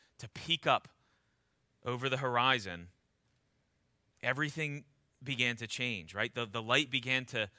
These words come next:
to sharpen and illuminate the scenery around you, right? If you were at the beach, the water that appeared black now becomes a crystal blue.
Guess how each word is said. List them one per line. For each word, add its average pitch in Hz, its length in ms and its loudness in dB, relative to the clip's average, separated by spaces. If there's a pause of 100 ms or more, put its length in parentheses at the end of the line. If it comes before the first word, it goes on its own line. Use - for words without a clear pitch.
(180)
to 120 100 -8
sharpen 107 680 4 (480)
and 113 260 0 (140)
illuminate 123 840 0 (100)
the 117 80 -4
scenery 139 500 2
around 135 340 2
you, 87 80 -8
right? 117 140 2
If 131 120 -6
you 135 80 -2
were 139 60 4
at 139 200 4
the 131 80 -6
beach, 143 400 -4 (500)
the 120 80 -4
water 135 340 4
that 123 140 2
appeared 127 380 0
black 113 380 4
now 117 180 0
becomes 113 420 -6
a 95 60 -8
crystal 120 440 -8
blue. 101 340 -8